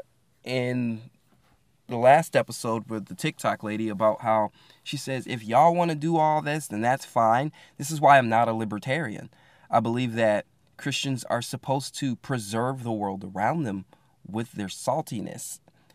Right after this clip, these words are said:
I mean, we use saltiness in, in today's culture as a slang for, like, bitterness,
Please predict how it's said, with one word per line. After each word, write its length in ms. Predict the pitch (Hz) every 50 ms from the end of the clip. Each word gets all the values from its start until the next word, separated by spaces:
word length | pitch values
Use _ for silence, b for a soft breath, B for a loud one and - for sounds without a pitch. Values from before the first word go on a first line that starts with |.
| b b b
I 80 | 113 120
mean, 140 | 123 110
we 100 | 135 220
use 260 | 262 233 214 185 156 -
saltiness 580 | - 160 156 160 - 165 147 143 131 - -
in, 160 | 127 120 113 -
in 180 | - 120 117
today's 400 | - - 113 107 117 117 113 -
culture 500 | - 120 107 104 - - 107 98 95 92 b b b b b
as 180 | 104 98 92
a 40 | 101
slang 460 | - - - - 117 113 113 113 113
for, 240 | 110 - - 104 101
like, 220 | 98 92 98 - - - _
bitterness, 640 | 113 104 101 117 131 143 151 156 147 - - - -